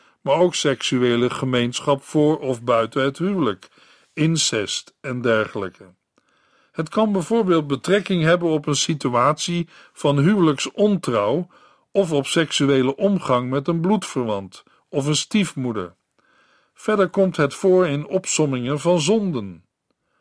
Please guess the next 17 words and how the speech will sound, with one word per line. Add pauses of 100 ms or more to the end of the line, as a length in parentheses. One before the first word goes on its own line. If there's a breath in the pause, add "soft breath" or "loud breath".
(520)
Omdat
de
relatie
tussen
de
Heere
en
zijn
volk (400 soft breath)
naar
Hebreeuws
spraakgebruik
wordt
voorgesteld
als
een
huwelijk,